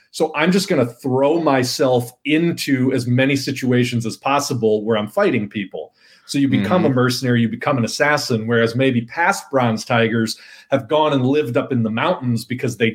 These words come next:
Speaker 1: don't wanna pass on the curse out of some, like, altruistic need
Speaker 2: Mm-hmm.
Speaker 1: to, like, "This ends with me." But then unfortunately, people come and seek them out. But this guy,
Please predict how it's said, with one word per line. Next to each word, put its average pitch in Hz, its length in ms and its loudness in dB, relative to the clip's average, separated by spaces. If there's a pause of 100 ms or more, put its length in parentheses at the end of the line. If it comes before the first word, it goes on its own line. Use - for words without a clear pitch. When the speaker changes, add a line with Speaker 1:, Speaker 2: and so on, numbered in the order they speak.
Speaker 1:
don't 180 280 0
wanna 117 220 0
pass 113 340 -2
on 107 200 -2
the 104 60 -10
curse 104 520 -2
out 120 140 0
of 113 80 -4
some, 117 200 -2
like, 110 280 -2
altruistic 123 840 0
need 120 460 2
Speaker 2:
Mm-hmm. 110 440 0
Speaker 1:
to, 127 60 0
like, 113 240 0
"This - 220 0
ends 135 280 0
with 117 160 0
me." 120 480 0 (300)
But 123 140 0
then 143 160 2
unfortunately, 135 640 0
people 147 320 -2
come 127 160 -2
and 113 100 -4
seek 123 300 -4
them 113 180 -2
out. 117 320 0 (380)
But 151 220 0
this 233 280 -2
guy, 95 480 -2